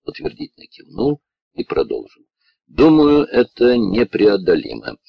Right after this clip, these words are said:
Человек стремится к власти, считая, что от этого зависит его выживание.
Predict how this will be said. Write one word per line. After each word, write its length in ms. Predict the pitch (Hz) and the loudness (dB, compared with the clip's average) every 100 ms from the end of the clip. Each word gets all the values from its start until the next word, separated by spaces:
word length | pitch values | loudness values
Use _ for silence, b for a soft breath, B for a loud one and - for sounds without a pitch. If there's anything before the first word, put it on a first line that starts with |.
| B _ | B _
Человек 380 | - 101 139 - | 0 4 4 2
стремится 560 | - 107 123 - 110 | -4 -4 -4 -4 -6
к 100 | - | -4
власти, 520 | 87 98 120 123 - | 0 2 0 -2 -6
считая, 520 | 98 - 95 117 120 113 | -6 -2 0 0 0 0
что 240 | - 101 | 0 0
от 120 | 95 | 0
этого 260 | 117 120 117 | -2 0 0
зависит 580 | 104 95 113 104 101 - | 0 0 -2 -4 -6 -4
его 420 | 82 82 92 82 | -4 0 0 0
выживание. 680 | 82 - 62 62 57 - | -6 -10 -10 -12 -16 -20